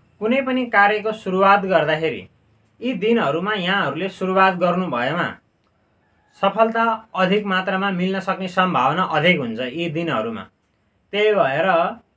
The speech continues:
यदि योभन्दा पहिलाका हजुरहरूलाई थाहा थिएन भने अबदेखि चाहिँ नि कुनै पनि कार्यको सुरुवात गर्दाखेरि यी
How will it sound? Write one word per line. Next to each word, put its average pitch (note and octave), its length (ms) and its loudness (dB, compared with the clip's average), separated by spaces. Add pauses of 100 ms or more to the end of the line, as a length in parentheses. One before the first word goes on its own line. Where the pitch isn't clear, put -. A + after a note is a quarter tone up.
(460)
यदि F#3+ 260 -2 (340)
योभन्दा E3 420 0
पहिलाका F#3 500 2
हजुरहरूलाई D3 580 2
थाहा E3 340 2
थिएन D#3+ 320 2
भने C3 240 -6 (440)
अबदेखि F3+ 440 -2
चाहिँ F3+ 200 -6
नि G3 320 -8 (320)
कुनै G#3+ 200 -2
पनि A#3 240 -2
कार्यको F#3+ 380 -2
सुरुवात F3+ 500 0
गर्दाखेरि E3+ 600 2 (300)
यी G#3+ 140 -2